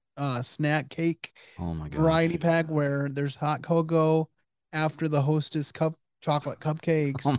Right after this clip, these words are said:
Speaker 2: my word.
Speaker 1: And then there's a couple of cappuccinos. There's, like, the snow cap cappuccino, and then one other one. I'm wondering if you would like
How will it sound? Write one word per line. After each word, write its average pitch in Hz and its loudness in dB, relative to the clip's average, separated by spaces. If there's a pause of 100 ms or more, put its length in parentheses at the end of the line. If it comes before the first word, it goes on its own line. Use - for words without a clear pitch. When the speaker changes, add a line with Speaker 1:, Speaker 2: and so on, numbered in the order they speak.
(120)
Speaker 2:
my 120 0 (100)
word. 110 0 (580)
Speaker 1:
And - -6
then 160 -8
there's 156 -6
a 156 -8
couple 156 0
of 135 -8
cappuccinos. 160 0
There's, 143 -2
like, 139 -2
the 139 -6
snow 156 0
cap 151 -2
cappuccino, 151 -4 (460)
and 147 0
then 147 2
one 143 0
other 147 0
one. 147 0 (160)
I'm 165 -4
wondering 185 0
if 147 2
you 156 0
would 147 2
like 143 0